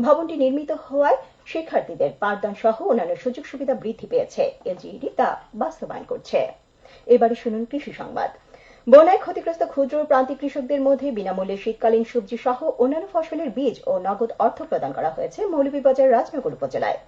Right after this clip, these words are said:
আজ সকালে উপজেলা পরিষদ প্রাঙ্গণে উপজেলার আটটি ইউনিয়নের এক হাজার একশো বিশ জন কৃষকের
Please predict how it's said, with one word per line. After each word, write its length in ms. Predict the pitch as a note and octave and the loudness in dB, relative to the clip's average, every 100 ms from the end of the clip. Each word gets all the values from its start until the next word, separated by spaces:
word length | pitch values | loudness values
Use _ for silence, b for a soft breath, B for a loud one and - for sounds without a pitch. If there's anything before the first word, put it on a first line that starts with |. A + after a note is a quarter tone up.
| _ | _
আজ 100 | - - | -12 -8
সকালে 360 | - F#3 A3 - | -6 -4 -2 -2
উপজেলা 320 | G#3 A#3 A#3+ | -2 0 0
পরিষদ 340 | A#3+ A#3+ A#3+ B3+ | 2 0 -2 -6
প্রাঙ্গণে 460 | F#3 F#3 D#4 C4+ - b b | -4 -2 -2 -2 -4 b b
উপজেলার 420 | - C#4 C#4+ C#4+ C#4+ - | -2 2 2 2 0 0
আটটি 260 | B3 D#4 | -2 -2
ইউনিয়নের 460 | D#4+ C#4+ D4 C#4 G#4+ - | -4 -2 -2 0 -2 -2
এক 200 | A3+ - | -4 -4
হাজার 260 | A#3 F3 C4 | -6 0 0
একশো 280 | - - G#3 | 0 -6 -8
বিশ 200 | G3 C4+ - | -6 -6 -6
জন 120 | C4+ | -8
কৃষকের 380 | D#4 D#4+ - | -8 -10 -4